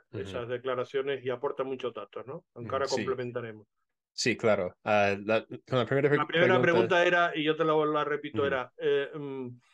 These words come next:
Speaker 2: si, si realmente, bueno, se había acertado con, o, o se había, digamos, cumplido con, con el compromiso de que había, había que traer a tres jugadores.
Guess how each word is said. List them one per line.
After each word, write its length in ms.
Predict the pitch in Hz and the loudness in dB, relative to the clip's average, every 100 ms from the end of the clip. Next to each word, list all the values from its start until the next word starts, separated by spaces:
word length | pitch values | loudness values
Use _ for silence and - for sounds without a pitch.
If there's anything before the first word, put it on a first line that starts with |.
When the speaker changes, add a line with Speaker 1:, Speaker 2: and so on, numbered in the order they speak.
| _ _ _ | _ _ _
Speaker 2:
si, 400 | - 156 151 131 | -6 -2 -2 -6
si 180 | 120 151 | -2 2
realmente, 500 | 151 160 170 160 165 | 2 2 2 2 4
bueno, 280 | 160 139 | 4 2
se 100 | 120 | -2
había 160 | 127 139 | 0 0
acertado 540 | 151 151 139 156 156 | 0 -4 0 2 2
con, 440 | 139 139 135 131 127 123 | 0 -4 -4 -10 -12 -8
o, 260 | 131 131 | -4 -2
o 40 | 127 | -2
se 120 | 131 | -2
había, 300 | 127 143 151 | -2 2 2
digamos, 340 | 147 143 147 135 | 2 2 -2 -4
cumplido 680 | 139 131 123 160 170 139 | -6 -8 0 4 6 4
con, 360 | 131 127 127 123 | 2 -2 -2 -6
con 400 | 127 127 123 120 | -4 -4 -4 -6
el 140 | 131 | -6
compromiso 580 | 131 139 135 135 147 147 | -4 -4 -2 -2 -2 0
de 80 | 143 | 0
que 60 | 135 | 2
había, 220 | 135 127 | 2 2
había 180 | 139 139 | 0 -2
que 80 | 139 | -2
traer 240 | 135 139 | 0 -2
a 80 | 135 | -2
tres 180 | 139 135 | -4 -4
jugadores. 600 | 135 139 160 185 202 | 0 2 2 2 0